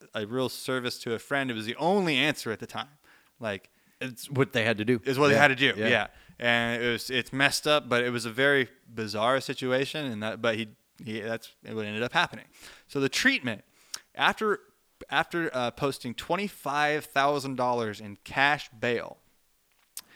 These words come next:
Speaker 1: he was allowed to retain his passport and seek treatment in the United States. Uh, he was
Speaker 2: Twenty,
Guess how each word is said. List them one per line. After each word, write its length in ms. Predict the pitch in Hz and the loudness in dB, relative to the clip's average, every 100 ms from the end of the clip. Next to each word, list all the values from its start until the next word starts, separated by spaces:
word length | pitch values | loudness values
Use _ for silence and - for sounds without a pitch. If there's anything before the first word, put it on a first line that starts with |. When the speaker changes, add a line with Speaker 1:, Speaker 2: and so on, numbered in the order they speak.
| _ | _
Speaker 1:
he 100 | 135 | -4
was 100 | 139 | -2
allowed 380 | 131 123 127 131 | 0 2 2 0
to 100 | - | -4
retain 340 | 117 - 127 147 | -6 -4 -4 -4
his 100 | - | -2
passport 540 | - 120 - 123 117 | 0 0 -2 -4 -4
and 120 | 113 | -6
seek 340 | - - 156 - | -10 -8 -8 -8
treatment 380 | - 127 117 - | -8 -8 -8 -10
in 100 | 113 | -10
the 60 | 104 | -8
United 360 | 104 104 107 | -4 -2 -2
States. 460 | - - 113 - - _ - _ _ _ _ _ | -4 -2 -2 -4 -16 _ -20 _ _ _ _ _
Uh, 320 | 107 104 98 - _ _ _ _ _ | -4 -2 -2 -8 _ _ _ _ _
he 580 | - - 131 123 123 120 - _ _ - - | -14 -8 -4 -4 -4 -6 -12 _ _ -16 -10
was 100 | 113 | -8
Speaker 2:
Twenty, 320 | 143 - - | -8 -12 -16